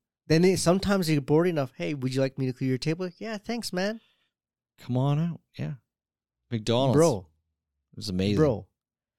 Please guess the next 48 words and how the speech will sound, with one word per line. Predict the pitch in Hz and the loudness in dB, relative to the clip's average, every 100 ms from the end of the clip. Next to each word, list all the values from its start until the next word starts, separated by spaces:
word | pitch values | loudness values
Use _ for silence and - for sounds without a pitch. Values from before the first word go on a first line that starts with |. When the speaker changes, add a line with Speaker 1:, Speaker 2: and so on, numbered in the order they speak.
| _ _ | _ _
Speaker 1:
Okay, | 160 | 0
here's | 156 196 | 2 2
another | 185 190 190 | 2 0 0
one. | 143 101 120 | 0 -2 -6
Nando's. | 135 156 156 131 95 - - _ _ _ _ | -2 0 0 0 -2 -8 -16 _ _ _ _
Fast | - 160 - | -2 0 0
food, | 170 151 | -2 2
uh, | 139 117 | 2 0
style. | 113 117 104 98 - _ _ _ _ _ _ _ _ | -2 -2 -2 -2 -10 _ _ _ _ _ _ _ _
Speaker 2:
Oh, | - | 0
yeah, | 127 117 | 2 4
yeah, | 104 107 | 2 2
no, | 98 101 | 0 -2
it's | 98 | -4
good. | - 101 90 _ _ _ _ _ _ _ _ _ _ _ _ | -2 -2 -2 _ _ _ _ _ _ _ _ _ _ _ _
Speaker 1:
It's | 110 | -8
fast | - 139 - | 0 0 2
food | 165 151 | -2 -2
style. | - 101 | -2 -2
You | 101 | -2
pay | 113 131 | -2 0
up | 143 | 0
front. | - 147 113 _ _ _ _ _ _ _ _ _ _ _ _ _ _ - | 0 -2 -2 _ _ _ _ _ _ _ _ _ _ _ _ _ _ -4
Speaker 2:
Yeah, | 160 | 0
and | 98 101 | 0 -2
then | |
you | 101 | -4
could | 98 | -4
just | 95 110 | -6 -2
either | 104 | -2
go | 95 95 | 0 0
and | 90 | 0
pick | 104 92 | -2 -2
it | |
up | 92 104 | -2 -2
or | 98 90 | -4 -6
you, | 87 | -6
you | 87 107 | -8 -8
can | 101 | -6
stay | 85 - 87 | -6 -2 -2
in. | 92 | 0
Speaker 1:
I | 113 | 2
don't | 165 180 | 2 2
know | 175 170 | 0 -2
if | 151 | -2
they're | 143 131 | -2 -2
getting | 120 123 | -2 -6
paid | - 117 123 113 | -6 -6 -6 -8